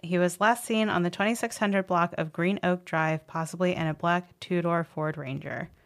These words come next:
If you have any information concerning this case, please contact the Faces Lab. The numbers are two two five, five seven eight, four seven six one or two two five, five seven eight, four seven seven five. Huh, that's interesting.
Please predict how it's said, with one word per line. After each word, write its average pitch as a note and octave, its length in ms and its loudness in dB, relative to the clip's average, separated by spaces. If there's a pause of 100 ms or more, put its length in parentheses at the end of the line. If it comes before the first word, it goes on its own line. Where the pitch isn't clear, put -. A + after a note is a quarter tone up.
(200)
If F#3 100 2
you G3+ 80 4
have F#3+ 160 6
any F3 240 4
information G3+ 580 2
concerning F3+ 460 2
this A3 160 -2
case, E3+ 320 0
please F3+ 300 0
contact F3 640 2
the D#3+ 120 -2
Faces F3 540 2
Lab. C3+ 380 -4 (280)
The E3+ 100 4
numbers F#3+ 760 6 (320)
are E3+ 300 6 (160)
two B3 220 0
two C4 340 0
five, D#3+ 460 0 (400)
five F3+ 260 4
seven G#3+ 320 0
eight, E3 320 0 (160)
four F3 240 2
seven F3+ 400 2
six F#3 320 -4
one E3 300 0 (200)
or F3+ 200 4
two F#3 260 0
two G#3+ 300 0
five, E3+ 460 2 (200)
five F3 240 2
seven F#3 340 2
eight, E3 280 -2
four F3 320 0
seven D#3+ 340 0
seven D#3 300 -2
five. D#3+ 220 -4 (320)
Huh, E4 340 6
that's C4+ 180 0
interesting. F#3 600 -2